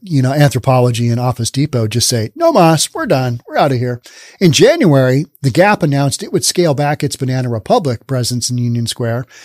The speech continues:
and shut down the Athleta store on Sutter Street this spring. Well, the Gap is a victim of its own existence based on the retail apocalypse, right? It's a business model that is not currently working.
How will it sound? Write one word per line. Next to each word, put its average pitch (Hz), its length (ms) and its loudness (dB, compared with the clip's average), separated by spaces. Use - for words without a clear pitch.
and 131 100 -2
shut 170 240 2
down 147 280 4
the 139 80 4
Athleta 147 500 2
store 131 500 -6
on 135 500 -4
Sutter 143 280 -2
Street 147 260 -6
this 143 140 -6
spring. 147 280 -8
Well, 156 160 2
the 156 120 -4
Gap 277 420 -2
is 170 640 4
a 139 140 6
victim 139 520 0
of 127 840 -2
its - 320 -2
own 147 240 4
existence 123 640 -2
based 131 420 0
on 123 280 0
the 117 80 -2
retail 123 360 0
apocalypse, 113 560 -4
right? 135 220 0
It's 175 200 2
a 196 40 2
business 160 400 0
model 135 320 4
that 120 160 2
is 117 140 -2
not 120 340 0
currently 123 340 0
working. 120 540 0